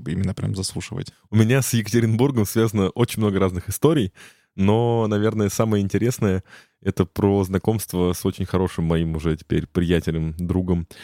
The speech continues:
Speaker 2: э, Александром Смирновым. Э, началась она еще в далеком две тысячи пятнадцатом году, когда я со своей первой группой «Ловец сов» участвовал в проекте «Чаев три ноль», который был посвящен группе «Чаев», которая, собственно, родилась, э, и как группа в городе Е-, Екатеринбурге.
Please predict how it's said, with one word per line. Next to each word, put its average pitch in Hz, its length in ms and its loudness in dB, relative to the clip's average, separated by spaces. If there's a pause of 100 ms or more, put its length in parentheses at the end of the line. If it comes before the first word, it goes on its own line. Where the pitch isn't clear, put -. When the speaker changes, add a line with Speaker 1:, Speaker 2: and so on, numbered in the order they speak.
(200)
Speaker 2:
э, 87 160 2
Александром 87 480 0
Смирновым. 95 600 2 (380)
Э, 87 180 2
началась 110 380 0
она 113 100 0
еще 101 180 -2
в 92 60 -6
далеком 101 420 0
две 95 120 -2
тысячи 101 580 -2
пятнадцатом 95 520 -2
году, 92 220 0
когда 90 240 -2
я 87 80 2
со - 140 -8
своей 95 220 0
первой 95 260 0
группой 95 300 -2
«Ловец 87 300 0
сов» 117 280 0
участвовал 98 600 -2
в - 120 -10
проекте 92 580 0 (220)
«Чаев 104 280 2
три 90 160 -2
ноль», 120 240 0
который 90 240 -2
был 90 160 0
посвящен 98 600 -2
группе 92 260 -2
«Чаев», 120 340 0
которая, 104 300 0
собственно, 101 340 -2
родилась, 98 420 0
э, 92 500 -2
и 92 40 -4
как 92 200 -2
группа 92 360 0
в 85 100 -4
городе 90 340 0
Е-, 90 140 -2
Екатеринбурге. 101 920 0